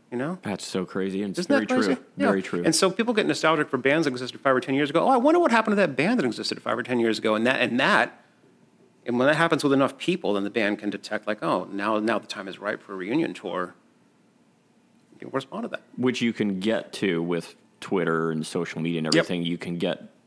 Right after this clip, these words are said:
Speaker 2: people, you can have that visibility on your radar if you're a band.
Speaker 1: You can. You can. Yeah. I don't really know how music intersects with social media right now.
Speaker 2: Yeah.
Speaker 1: I, I believe that ten years ago was a very difficult time to be in a band.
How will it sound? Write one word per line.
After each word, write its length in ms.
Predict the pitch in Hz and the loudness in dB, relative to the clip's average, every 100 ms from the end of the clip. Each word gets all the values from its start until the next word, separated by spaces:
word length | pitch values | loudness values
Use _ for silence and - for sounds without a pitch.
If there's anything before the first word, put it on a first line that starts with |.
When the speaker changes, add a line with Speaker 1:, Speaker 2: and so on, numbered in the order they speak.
| _ _ - | _ _ -4
Speaker 2:
people, 260 | 143 - 113 107 | -2 -2 -4 -4
you 160 | - 120 | -2 -2
can 100 | 107 | 0
have 160 | 120 113 | -2 -2
that 120 | 90 | -2
visibility 540 | 101 95 90 87 82 | -2 -2 -4 -4 -8
on 200 | - 92 | -6 -4
your 100 | 87 | -2
radar 300 | 87 85 82 | -2 0 -2
if 140 | - - | -2 -2
you're 140 | 76 | -2
a 40 | |
band. 320 | - 73 64 - | -2 -4 -4 -2
Speaker 1:
You 60 | 156 | 0
can. 220 | 90 85 - - - | 0 -2 -12 -20 -20
You 60 | - | -16
can. 200 | 110 101 - - | -14 -14 -14 -4
Yeah. 120 | 120 - - | -4 -4 -8
I 100 | 139 | 0
don't 180 | 147 117 | 2 2
really 240 | 117 107 101 | 2 2 0
know 380 | 95 92 92 85 | 2 2 2 0
how 380 | 92 90 87 - _ _ _ - | 0 0 -2 -10 _ _ _ -8
music 260 | 98 - 87 | -8 -8 -12
intersects 360 | 87 104 - | -10 -10 -10
with 80 | - | -10
social 260 | - - 110 | -12 -12 -16
media 200 | 101 107 | -14 -14
right 160 | 95 101 | -14 -14
now. 160 | 104 _ _ _ _ _ - - | -16 _ _ _ _ _ -14 -4
Speaker 2:
Yeah. 320 | - - - - - | -2 -2 -4 -6 -2
Speaker 1:
I, 120 | 110 107 110 | 0 0 -2
I 40 | |
believe 520 | 113 - 113 110 110 | -2 -10 -8 -6 -6
that 140 | 107 - | -8 -16
ten 260 | - 107 | -10 -8
years 200 | 101 101 | -8 -8
ago 200 | 117 110 | -4 -2
was 140 | 113 110 | -2 -4
a 20 | |
very 160 | 113 107 | -6 -4
difficult 340 | 117 - 117 | -6 -6 -6
time 180 | 123 123 | -6 -8
to 40 | 123 | -4
be 100 | 131 | -2
in 80 | |
a 20 | 135 | 0
band. 280 | 151 170 | 0 -2